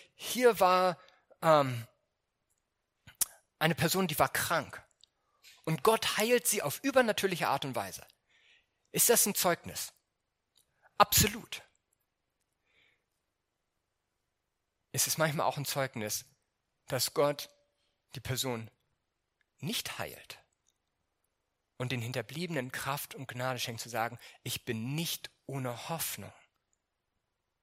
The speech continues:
Und wir sind durch dieses gegangen, aber wir trauern nicht wie die, die keine Hoffnung haben, erster Thessalonicher vier.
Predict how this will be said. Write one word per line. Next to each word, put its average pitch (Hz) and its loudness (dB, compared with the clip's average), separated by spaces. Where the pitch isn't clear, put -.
Und 127 -8
wir 135 -4
sind 185 -2
durch 165 0
dieses 127 -8
gegangen, 113 -8
aber 139 -4
wir 156 -4
trauern 143 0
nicht 156 -8
wie 127 -8
die, 147 -6
die 135 -4
keine 127 -4
Hoffnung 139 -8
haben, 147 -2
erster 139 -6
Thessalonicher 135 -8
vier. 131 -6